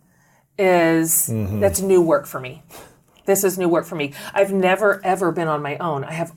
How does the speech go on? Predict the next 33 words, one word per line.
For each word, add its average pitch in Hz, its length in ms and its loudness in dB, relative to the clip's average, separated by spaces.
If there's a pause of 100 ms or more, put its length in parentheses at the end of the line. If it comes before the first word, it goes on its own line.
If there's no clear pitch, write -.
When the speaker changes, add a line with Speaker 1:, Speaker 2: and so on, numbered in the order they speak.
(120)
Speaker 1:
always 220 460 6
had 185 220 -4
a 160 60 2
partner 175 600 -4 (280)
for - 160 -2
whom 170 280 -2
I 175 120 0
could 175 260 -12
offload 156 760 2 (560)
however 311 400 4
much 277 200 2
of 262 60 -6
the 233 60 -8
responsibility 214 560 0
I 196 80 8
wanted 196 240 2
to. - 200 -6
P- - 160 -2
Speaker 2:
Really? 101 200 0
Speaker 1:
pick 285 180 2
a 262 40 -2
year. 190 320 0 (280)
Speaker 2:
Right. 202 360 0
Speaker 1:
P-, 208 60 -12
pick 285 160 0
a 277 60 -2
percentage. 208 720 -4 (400)
Um, 185 840 2 (460)
Speaker 2:
Hmm. 139 220 2 (160)
Speaker 1:
and 202 180 0
so 190 720 6 (540)
now 208 480 4
having, 175 760 0